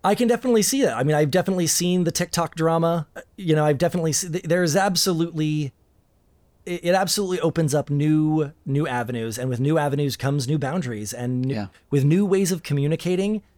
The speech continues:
Speaker 1: Uh, I talk about this in my book. With new ways of communicating comes new ways of thinking.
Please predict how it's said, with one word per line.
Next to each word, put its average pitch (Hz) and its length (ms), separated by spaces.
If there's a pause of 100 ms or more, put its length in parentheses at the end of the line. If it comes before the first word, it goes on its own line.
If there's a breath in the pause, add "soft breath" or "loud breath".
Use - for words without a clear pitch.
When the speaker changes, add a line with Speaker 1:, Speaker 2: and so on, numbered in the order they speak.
(260)
Speaker 1:
Uh, 135 180
I 135 80
talk 160 180
about 160 140
this 147 120
in 147 40
my 135 100
book. 165 300
With 127 200
new 160 260
ways 170 360
of 147 100
communicating 139 580
comes 147 380
new 139 240
ways 156 260
of 139 100
thinking. 107 420